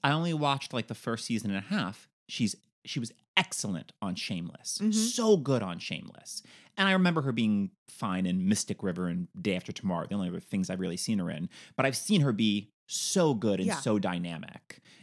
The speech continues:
Speaker 1: And a role in Shameless, especially, that's so the opposite end of the spectrum
Speaker 2: Yeah.
Speaker 1: from this, as, like, a lower class, like,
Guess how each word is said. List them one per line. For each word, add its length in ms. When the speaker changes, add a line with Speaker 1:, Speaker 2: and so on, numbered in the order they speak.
Speaker 1:
And 140
a 80
role 360
in 80
Shameless, 380
especially, 360
that's 140
so 720
the 160
opposite 500
end 120
of 40
the 60
spectrum 380
Speaker 2:
Yeah. 40
Speaker 1:
from 200
this, 260
as, 280
like, 320
a 160
lower 340
class, 440
like, 240